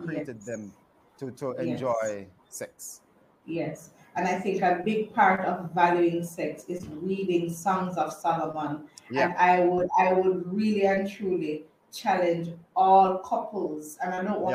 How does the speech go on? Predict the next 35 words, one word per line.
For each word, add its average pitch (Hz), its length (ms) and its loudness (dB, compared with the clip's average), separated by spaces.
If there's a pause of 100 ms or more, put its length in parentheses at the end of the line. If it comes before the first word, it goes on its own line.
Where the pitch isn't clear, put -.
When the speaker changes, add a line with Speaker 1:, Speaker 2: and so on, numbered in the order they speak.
Speaker 1:
Yes. 196 100 -8
Speaker 2:
to 196 140 -6
just 185 260 -2
put 190 100 -14
it - 120 -16
at - 180 -6
Christian 170 480 -6
couples, 156 380 -16 (420)
any 262 320 6
couple, - 480 -2 (480)
any 254 300 0
couple, 180 400 -2
even 247 300 0
if 233 120 -4
you're 220 160 0
not 170 260 -4 (140)
married, - 380 -4 (340)
once 220 520 -2
you 220 100 -2
are 214 200 2
in 185 100 -4
a 170 100 -4
relationship 170 960 -4 (120)
and 175 280 -6
you 185 140 -4
have 170 320 -4 (140)
gone 196 320 0
to 226 80 -12
that - 300 -4
part - 340 -6 (180)
where 175 160 0
you 170 180 0
are 170 200 0
joining 190 440 -2
together 185 340 -6